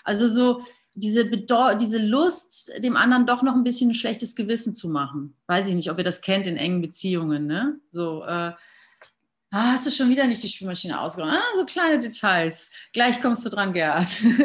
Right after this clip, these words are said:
Ich meine, erzähl noch die Story zu Ende. Und neulich habe ich, äh, ach, das ist ein wunderschönes Beispiel. Jetzt erzähle ich zum ersten Mal und jetzt, ähm, merke ich, wie hilfreich dieses Beispiel ist.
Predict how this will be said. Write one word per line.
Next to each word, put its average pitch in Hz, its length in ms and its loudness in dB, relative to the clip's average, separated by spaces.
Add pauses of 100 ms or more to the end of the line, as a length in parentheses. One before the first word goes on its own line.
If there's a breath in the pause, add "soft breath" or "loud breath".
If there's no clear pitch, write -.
Ich - 260 0
meine, 196 220 -2 (380 loud breath)
erzähl 269 320 0
noch 254 80 2
die 254 80 -4
Story 240 380 -2
zu 233 120 -6
Ende. 185 280 -2
Und 180 100 -4 (560 loud breath)
neulich 302 540 4
habe 277 200 2
ich, 262 140 -2
äh, - 60 -6 (440)
ach, 202 440 0
das 220 180 2
ist 214 140 -6
ein 208 180 0
wunderschönes 220 540 -2
Beispiel. 185 400 0
Jetzt 220 260 -6
erzähle 240 300 -2
ich 240 100 -2
zum 233 140 -4
ersten 233 340 -2
Mal 196 480 -2
und 185 220 -4
jetzt, 185 420 -8
ähm, 185 340 -4
merke 196 220 -4
ich, 190 140 -14
wie 185 100 -4
hilfreich 214 380 -4
dieses 185 240 -16
Beispiel - 400 -4
ist. - 260 -14